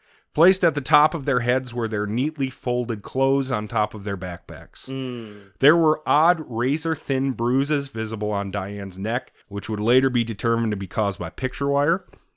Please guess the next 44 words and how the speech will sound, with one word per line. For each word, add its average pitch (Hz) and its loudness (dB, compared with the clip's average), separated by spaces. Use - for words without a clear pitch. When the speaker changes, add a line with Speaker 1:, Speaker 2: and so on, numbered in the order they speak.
Speaker 1:
Because 147 0
of 120 -4
blood 139 4
vessels 120 0
burst 107 -4
in 117 -4
her 104 -4
face, 143 0
it - -10
was 104 -4
determined 135 -2
she - -8
was 107 -8
strangled 139 0
with 92 -12
it. - -16
A 110 -10
pair 131 2
of 139 -2
panties 135 0
had 123 0
been 104 -4
stuffed - -2
in 135 0
her 131 0
mouth, 110 0
and 104 -6
she 123 -2
had 107 2
one 127 2
bullet 117 2
hole 98 -4
in 95 -4
her 92 -2
head. 95 -8
Shauna 151 4
May's 143 2
wrists 147 2
had 120 0
bruising 120 0
similar 117 -2
to 101 -4
Diane's 98 -4
neck. 135 2